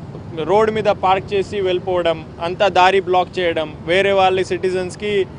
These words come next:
ఆ, ఇన్కన్వీనియన్స్ చేయడం, ఈ డిసిప్లిన్‌గా కొంచెం అందరూ చేస్తే చాలా వరకు సిచ్యువేషన్ ఇంప్రూవ్ అవుతుంది.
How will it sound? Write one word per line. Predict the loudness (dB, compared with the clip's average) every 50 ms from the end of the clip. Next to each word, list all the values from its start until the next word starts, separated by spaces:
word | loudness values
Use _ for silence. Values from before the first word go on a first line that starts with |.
| -16 -16 -14 -6 -2
ఆ, | -2 0 0 0
ఇన్కన్వీనియన్స్ | -2 -2 0 0 -2 0 0 -4 -4 -4 -4 -6 -4 -4 -2
చేయడం, | -2 0 -2 -2 -4 -4 -10 -14 -10 -8
ఈ | -6 -6 -4
డిసిప్లిన్‌గా | -4 -6 -4 -4 -4 -6 -2 -2 -4 -2 -2 -4
కొంచెం | -2 -2 -4 -4 -4 -4 -4
అందరూ | -2 -4 0 4 4 4 2 2 -4 -2
చేస్తే | -2 -2 -2 -4 -6 -6 -4 -4 -6 -8 -12 -18 -20 -20 -20 -20 -20 -20 -20 -20 -20 -20 -20 -20 -20 -20 -20 -10 -6
చాలా | -4 -2 0 0
వరకు | -2 -2 -4 -6 -12
సిచ్యువేషన్ | -12 -12 -14 -12 -8 -8 -8 -8 -8 -12 -12
ఇంప్రూవ్ | -12 -12 -10 -8 -8 -6
అవుతుంది. | -8 -8 -10 -14 -18 -18